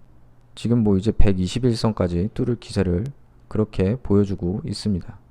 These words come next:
오늘 그래서 뭐, 개별 종목 보시면은 먼저 뭐, 인버스 투 엑스, 뭐, 재미없는 뭐, 영점육사 프로, 또 오늘도 지지부진한,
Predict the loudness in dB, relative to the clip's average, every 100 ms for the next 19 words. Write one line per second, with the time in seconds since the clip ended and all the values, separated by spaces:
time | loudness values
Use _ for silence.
0 | -20 -20 -20 -20 -20 -20 -20 -20 -20 -12
1 | -4 0 0 0 0 -2 -2 0 0 2
2 | 0 0 -4 -4 -2 -2 0 -2 -6 -14
3 | -20 -20 -20 -6 -2 0 2 2 2 2
4 | 2 0 -2 -2 -8 -2 -4 -4 -6 -4
5 | -2 -4 -10 -20 -20 -20 -20 -8 -6 0
6 | 2 2 2 2 0 -2 -6 -12 -20 -20
7 | -20 -10 -4 -2 0 0 0 -2 -2 -2
8 | -4 -4 -4 -4 -4 -2 -2 -2 -4 -6
9 | -4 -4 -4 -4 -2 -2 -6